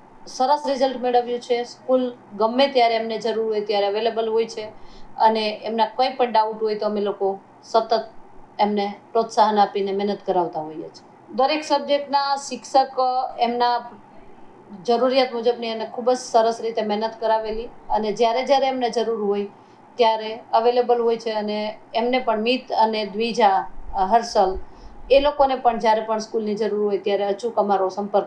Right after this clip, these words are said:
કરતા અને અમે લોકો એમને પ્રોત્સાહન આપતા. સખત મહેનત, સખત મહેનતનો કોઈ શોર્ટકટ હોતો નથી. <clears throat> ખૂબ સારી રીતે કરેલી મહેનત, કલાકો વધારે કદાચ ના કરો, પણ એક ચોક્કસ પ્લાનપૂર્વક તમે પ્રોપર મહેનત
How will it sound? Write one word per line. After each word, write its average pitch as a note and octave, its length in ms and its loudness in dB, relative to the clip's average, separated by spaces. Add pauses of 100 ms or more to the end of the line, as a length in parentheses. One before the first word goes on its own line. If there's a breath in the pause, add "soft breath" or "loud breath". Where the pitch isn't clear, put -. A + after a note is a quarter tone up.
કરતા F#3 300 2
અને G3 240 -2
અમે G#3 240 -2
લોકો G3 280 0
એમને F#3+ 360 -4 (140)
પ્રોત્સાહન F#3 400 0
આપતા. - 320 -10 (160)
સખત C#4+ 560 -2
મહેનત, B3+ 380 2 (540)
સખત B3+ 480 0
મહેનતનો A#3+ 420 2
કોઈ B3+ 260 4
શોર્ટકટ G#3+ 500 0
હોતો G3+ 240 0
નથી. G3 380 0 (840 loud breath)
<clears throat> F#3 580 0
ખૂબ D4 220 2
સારી A#3+ 480 2
રીતે C#4 240 2
કરેલી A3+ 420 0
મહેનત, G3 340 -2 (440)
કલાકો C4 380 2
વધારે B3 320 2
કદાચ A3+ 400 -2
ના A3+ 300 2
કરો, F#3+ 300 0 (320)
પણ B3+ 180 2 (560 loud breath)
એક A#3+ 160 2 (140)
ચોક્કસ B3+ 560 0
પ્લાનપૂર્વક B3 680 2
તમે A3 360 -4 (140)
પ્રોપર B3 360 2
મહેનત G#3+ 300 -2